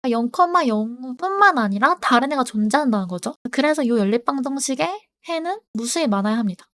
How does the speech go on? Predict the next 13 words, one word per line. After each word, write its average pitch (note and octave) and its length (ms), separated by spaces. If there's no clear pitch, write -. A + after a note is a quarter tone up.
이거 A#3 80
중학교 C#4 400
이 A3 120
학년 D#4 260
때 B3 80
배웁니다. G3+ 440
자, B3 60
그러면은 G#3 1200
연립 C4+ 240
일 G4 120
차 G#4+ 140
방정식의 E4+ 640
해가 F#4 360